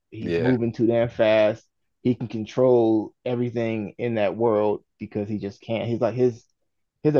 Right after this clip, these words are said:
Speaker 2: And that's
Speaker 1: imagination
Speaker 2: incredible.
Speaker 1: is
Speaker 2: That's incredible to think about. Just seeing what he can do so far, then you take it to some kinda, like,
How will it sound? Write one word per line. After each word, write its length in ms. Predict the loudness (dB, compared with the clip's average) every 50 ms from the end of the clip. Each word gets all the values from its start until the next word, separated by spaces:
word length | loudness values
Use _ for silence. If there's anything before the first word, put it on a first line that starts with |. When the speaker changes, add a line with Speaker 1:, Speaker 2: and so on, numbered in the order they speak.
| 4 4
Speaker 2:
And 100 | 6 6
that's 160 | 4 4 4
Speaker 1:
imagination 0 |
Speaker 2:
incredible. 680 | 4 2 2 4 4 2 2 2 0 0 0 -2 -2 -2
Speaker 1:
is 40 | -2
Speaker 2:
That's 220 | -2 0 0 0
incredible 520 | -2 -2 0 0 0 2 2 0 0 -2 -4
to 80 | -4
think 240 | -4 -4 -4 -4 -4
about. 280 | -2 0 0 0 0 -2
Just 200 | -4 -6 -4 -2
seeing 220 | 0 0 2 2
what 120 | 0 0
he 100 | 0 -2
can 180 | -2 -2 -4 -2
do 140 | -2 -2 -2
so 200 | 0 0 -2 -2
far, 380 | -2 -2 -2 0 0 0 0
then 120 | 0 0 -2
you 120 | -2 -2
take 260 | 0 0 -2 0 0
it 100 | -2 -6
to 120 | -6 -8 -6
some 260 | -4 -4 -4 -4 -4 -4
kinda, 280 | -4 -2 -2 -2 -2 -4
like, 380 | -4 -4 -4 -4 -6 _ -18